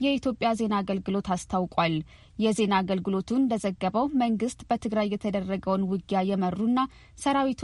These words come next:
ከቦታ ቦታ እንዳይንቀሳቀስ ያዘዙ፣ በመጨረሻም በሰራዊቱ ላይ ውጊያ እንዲከፈት ትዕዛዝ የሰጡ ካላቸው የቀድሞ የውጭ ጉዳይ ሚኒስትር ስዩም መስፍን በተጨማሪ የህወሓት ከፍተኛ የፖለቲካ አመራር የነበሩት አቶ አባይ ፀሐዬና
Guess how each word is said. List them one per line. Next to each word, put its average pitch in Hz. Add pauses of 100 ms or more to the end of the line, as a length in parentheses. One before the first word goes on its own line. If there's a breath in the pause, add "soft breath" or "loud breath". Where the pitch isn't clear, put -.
ከቦታ 233
ቦታ 220
እንዳይንቀሳቀስ 214
ያዘዙ፣ 196 (180)
በመጨረሻም 202
በሰራዊቱ 202
ላይ 247 (340 loud breath)
ውጊያ 247
እንዲከፈት 233
ትዕዛዝ 208
የሰጡ 202
ካላቸው 202
የቀድሞ 220
የውጭ 208 (100)
ጉዳይ 196
ሚኒስትር 196
ስዩም 190
መስፍን 175
በተጨማሪ 226 (440 loud breath)
የህወሓት 262
ከፍተኛ 226
የፖለቲካ 214
አመራር 208
የነበሩት 208
አቶ 220
አባይ 196
ፀሐዬና 196